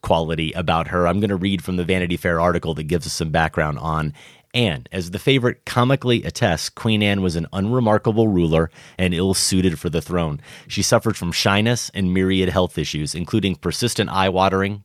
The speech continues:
gout, and obesity. Despite seventeen reported pregnancies, Queen Anne failed to leave a single heir. Her pregnancies mostly ended in stillbirth or miscarriage.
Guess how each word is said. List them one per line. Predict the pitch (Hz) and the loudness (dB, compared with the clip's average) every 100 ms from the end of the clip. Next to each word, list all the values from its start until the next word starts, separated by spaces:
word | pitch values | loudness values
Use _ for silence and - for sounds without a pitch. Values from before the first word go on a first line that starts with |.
| _ | _
gout, | 90 85 87 _ | 0 2 0 _
and | 95 | -2
obesity. | 87 80 117 - 71 67 - - - - | 0 2 0 0 -6 -8 -12 -20 -20 -4
Despite | 123 - 135 - | -2 2 2 2
seventeen | - - 139 151 - 143 139 117 | -2 0 0 -2 -2 2 2 2
reported | 90 - 98 101 127 | 2 0 0 0 0
pregnancies, | 92 80 80 - 90 - | 0 0 -2 -4 -6 -6
Queen | - 110 | -2 0
Anne | 107 92 | 0 0
failed | 98 95 95 | 2 2 2
to | 90 | 0
leave | 90 78 | -2 -2
a | |
single | 76 - 98 113 | -4 -2 0 0
heir. | 80 82 80 - - - | 0 0 -2 -8 -20 -10
Her | 95 | -6
pregnancies | 82 104 107 - 95 | 0 0 0 -4 0
mostly | 98 92 92 | 2 2 -2
ended | 85 87 73 | -2 -2 -2
in | 71 | -4
stillbirth | - 98 95 95 92 | -4 -2 2 2 2
or | |
miscarriage. | 87 80 - 82 76 76 | 2 0 0 2 2 0